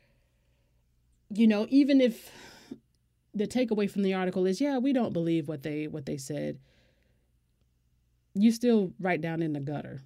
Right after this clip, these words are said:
with the rest of 'em, even though you're trying to position yourself as above it. And maybe that's just the time that we live in. You know, the internet has pulled attention away from thousands of publications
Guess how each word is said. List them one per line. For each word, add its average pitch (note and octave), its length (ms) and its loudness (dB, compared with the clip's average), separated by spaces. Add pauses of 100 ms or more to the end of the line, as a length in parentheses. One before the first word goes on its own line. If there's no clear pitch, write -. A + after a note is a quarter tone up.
(180)
with B2+ 140 -6
the D#3 80 -8
rest C3+ 240 -8
of - 140 -14
'em, - 160 -12 (580)
even G3+ 260 6
though D#3+ 120 0
you're D#3 120 -2
trying D#3 220 -4
to D3 60 -4
position C#3+ 360 -8
yourself C3+ 420 -10
as C#3 140 -8
above - 240 -10
it. - 180 -14 (720)
And G#3 200 6
maybe G#3 220 6
that's F#3+ 200 0
just F#3+ 180 0
the F#3 60 -2
time F#3+ 320 2
that E3 100 -2
we D#3+ 120 0
live F3+ 220 2
in. A3 500 4
You G3 140 4
know, F#3+ 120 4
the F3+ 160 4
internet F#3+ 320 2
has F3+ 180 0
pulled F#3 300 0
attention F#3 440 0
away E3 300 0
from D3 280 0
thousands F#3 680 0
of F3+ 100 0
publications F3+ 960 -4